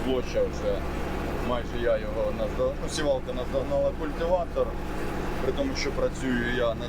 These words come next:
четвертій повишеній, вісім з половиною кілометрів на годину. Зазвичай,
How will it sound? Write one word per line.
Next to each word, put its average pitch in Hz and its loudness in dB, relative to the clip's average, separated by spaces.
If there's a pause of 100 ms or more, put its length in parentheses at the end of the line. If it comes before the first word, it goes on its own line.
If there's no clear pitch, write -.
четвертій 147 -2
повишеній, 151 0
вісім 127 0
з 117 -2
половиною 123 0 (100)
кілометрів 127 0
на 127 0
годину. 131 0 (840)
Зазвичай, 123 0